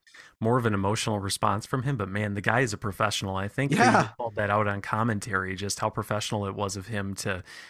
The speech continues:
Speaker 1: be there tonight wrestling, you know, the way he was. It
Speaker 2: And, and I get a kick because, like, there's people online, you know, like, the dirt sheets, but, like, "Oh, there's heat between Jeff Jarrett and the Acclaim because he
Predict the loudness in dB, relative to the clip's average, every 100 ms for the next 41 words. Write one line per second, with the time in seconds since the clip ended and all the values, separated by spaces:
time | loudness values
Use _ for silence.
0 | -18 -4 2 4 4 2 -2 -4 -4 -2
1 | -6 -6 0 2 2 0 -2 -4 -8 -10
2 | -2 0 0 0 0 0 -2 -4 -2 -2
3 | -2 -4 -6 -4 -6 -6 -2 -2 -4 _
4 | -20 -20 -20 _ _ _ 0 2 2 2
5 | 2 0 0 -4 0 0 0 -4 0 0
6 | 2 -2 0 0 4 6 6 4 2 0
7 | 0 0 -2 -4 -6 -4 -4 -4 -4 -6
8 | -6 -4 -4 -2 -4 -6 -16 -2 2 4
9 | 4 2 -2 -4 -4 -2 -2 0 0 0
10 | 0 -2 -2 0 4 6 4 2 0 -2
11 | 0 0 2 0 0 0 0 0 -2 0